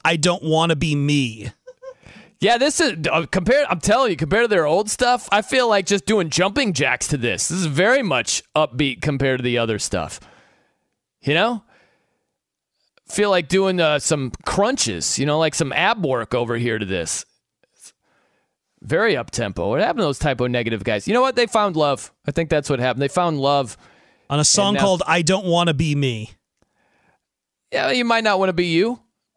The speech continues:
Speaker 2: and still be, uh, in love and happier. <laughs> I don't know. I'm just making stuff up now.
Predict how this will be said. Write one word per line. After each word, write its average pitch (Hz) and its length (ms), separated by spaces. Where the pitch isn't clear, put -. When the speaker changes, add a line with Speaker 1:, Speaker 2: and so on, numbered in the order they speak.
Speaker 2:
and 147 200
still 175 200
be, 160 220
uh, 143 300
in 156 140
love 147 260
and 135 100
happier. 160 500
<laughs> - 540
I 135 140
don't 120 200
know. 87 220
I'm 135 140
just 127 120
making 131 260
stuff 110 260
up 107 180
now. 95 180